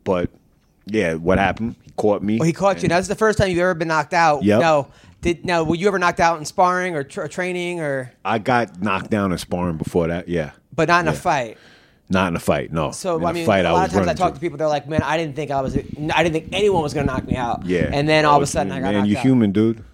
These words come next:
Speaker 2: Yeah, yeah.
Speaker 1: You hit anybody on the right spot, they go down. Doesn't matter who you are.
Speaker 2: But now, now, th-, how hard do you take that loss?
Speaker 1: I took it hard, man. It was, it was, uh, you know, I had to start back from ground zero, and I was,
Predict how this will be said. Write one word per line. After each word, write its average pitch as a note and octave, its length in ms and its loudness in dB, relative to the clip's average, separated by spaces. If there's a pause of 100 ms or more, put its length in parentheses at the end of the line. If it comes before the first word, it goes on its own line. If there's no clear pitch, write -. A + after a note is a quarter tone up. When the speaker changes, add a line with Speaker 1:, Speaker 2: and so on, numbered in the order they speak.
(160)
Speaker 2:
Yeah, G2+ 160 -10
yeah. C#3 380 -4 (100)
Speaker 1:
You - 100 -8
hit G#2 180 2
anybody A2+ 440 4
on A2 100 2
the A2 80 2
right A#2 220 2
spot, A2 280 2
they F#2+ 120 0
go G2 160 0
down. F#2 260 -6
Doesn't F#2 240 -4
matter F#2 320 -6
who G#2+ 140 -6
you F2+ 180 0
are. C#2+ 100 -6 (220)
Speaker 2:
But F#3 300 0
now, G3 260 0 (120)
now, F3+ 180 2
th-, - 220 -6 (100)
how G3 300 -2
hard F3+ 460 0 (340)
do F3 100 -4
you E3 60 -6
take E3 260 -2
that D3 220 0
loss? B2+ 400 -6 (220)
Speaker 1:
I F#2+ 120 -6
took B2+ 240 0
it B2+ 60 4
hard, C3 280 4
man. F#2 220 -2
It F#2 100 -2
was, F2 320 -2 (140)
it F#2 80 -2
was, F2 340 -2
uh, E2+ 340 -2
you E2 120 -4
know, F2 100 -2
I F#2 60 0
had F#2 80 -2
to E2 80 -2
start G2 280 2
back F#2+ 200 0
from F#2 180 -2
ground G2 280 4
zero, G#2 320 4
and D#2+ 120 0
I D#2+ 60 -4
was, D#2+ 320 -6